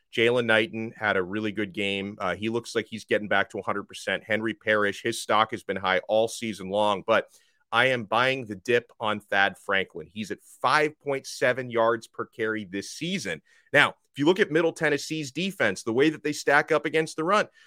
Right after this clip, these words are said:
uh, they are better so far this year against the run than they are against the pass. They give up a hundred and four rushing yards per game, which isn't great,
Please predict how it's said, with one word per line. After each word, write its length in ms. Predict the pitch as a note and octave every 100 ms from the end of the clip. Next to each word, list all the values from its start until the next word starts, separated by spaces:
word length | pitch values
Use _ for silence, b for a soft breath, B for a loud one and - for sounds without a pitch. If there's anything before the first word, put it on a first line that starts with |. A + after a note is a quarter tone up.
| b b
uh, 200 | C#3 C3+
they 200 | B2 D3
are 380 | D3 E3+ G3 G#3+
better 640 | D3+ D3 F3 G#3 E3+ F#3+ F3+
so 240 | - D#3+
far 280 | E3 E3 E3+
this 260 | E3+ E3+
year 180 | E3 E3+ D3+
against 400 | C3+ C#3 E3+ E3
the 80 |
run 420 | D3+ B2+ B2+ C#3+ D#3
than 160 | D3 C#3
they 100 | C3+
are 180 | B2+ C3
against 340 | B2+ B2+ -
the 60 | A2
pass. 400 | A2 G#2+ C3+ -
They 120 | G#2+
give 180 | A#2 A#2+
up 160 | A2+
a 40 | G2
hundred 280 | A#2+ C#3+
and 80 | C#3
four 260 | - C3 B2+
rushing 400 | A2+ B2 - B2
yards 280 | A2+ A2+ -
per 260 | - A#2+
game, 320 | A2+ G#2 A2+
which 180 | G#2+ F2
isn't 220 | F#2+ C3+
great, 400 | - C3 A#2+ C3